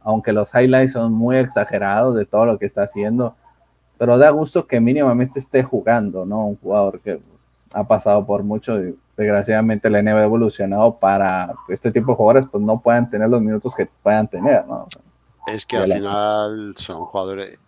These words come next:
Speaker 2: eh, demasiado altos ya pa-, pa el baloncesto, ¿eh?
Speaker 1: Sí, es el problema.
Speaker 2: Demasiada altura y poca velocidad.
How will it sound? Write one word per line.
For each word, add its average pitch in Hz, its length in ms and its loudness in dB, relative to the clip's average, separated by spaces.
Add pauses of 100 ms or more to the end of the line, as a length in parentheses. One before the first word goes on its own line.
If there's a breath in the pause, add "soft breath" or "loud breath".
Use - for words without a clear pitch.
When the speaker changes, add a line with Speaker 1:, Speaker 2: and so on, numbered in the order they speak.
Speaker 2:
eh, - 200 -20 (340)
demasiado 95 440 -10
altos 107 260 -10
ya 101 240 -10 (120)
pa-, 82 100 -16 (140)
pa 85 80 -12
el 80 60 -14
baloncesto, 80 680 -16
¿eh? 156 80 -20 (500)
Speaker 1:
Sí, - 160 -4
es 110 420 -2
el 101 140 -6
problema. 98 500 -4 (1500)
Speaker 2:
Demasiada 95 380 -10
altura 131 480 -4
y 101 160 -16
poca 101 280 -8
velocidad. 80 500 -14